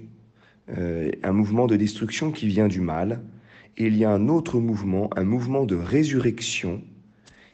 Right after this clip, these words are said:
qui vient, euh, eh bien, de la, de la venue, euh, du Fils de l'homme dans sa gloire. Alors, euh,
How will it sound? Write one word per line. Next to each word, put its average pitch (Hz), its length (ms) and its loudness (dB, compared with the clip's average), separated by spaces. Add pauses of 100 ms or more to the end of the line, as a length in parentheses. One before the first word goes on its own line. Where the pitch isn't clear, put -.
qui - 160 -8
vient, 101 380 0 (340)
euh, 87 300 -2
eh 95 100 -2
bien, 90 300 0
de 85 100 -2
la, 80 300 -6
de 87 160 -4
la 87 160 0
venue, 98 500 -2 (460)
euh, 82 200 -4
du 87 160 -6
Fils 104 260 -8
de 104 100 4
l'homme 85 360 0 (160)
dans 90 180 -2
sa 87 180 -8
gloire. 80 600 -6 (1200)
Alors, 113 340 6
euh, 92 80 4